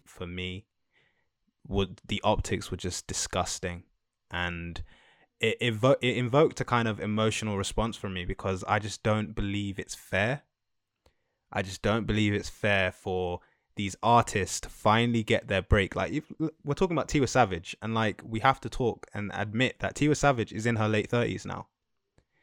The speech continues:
and she's getting her break now. Like, people knew about her, she was known in Nigeria and everything, but in a global appeal, she's getting her break now. And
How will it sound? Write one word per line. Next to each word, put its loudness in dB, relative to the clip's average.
and -2
she's 0
getting 6
her 0
break 0
now. -2
Like, 4
people 4
knew 4
about 8
her, 4
she -4
was -2
known 4
in 2
Nigeria 4
and 2
everything, -2
but -4
in -4
a -6
global 0
appeal, -2
she's -10
getting 0
her -2
break -4
now. -2
And -4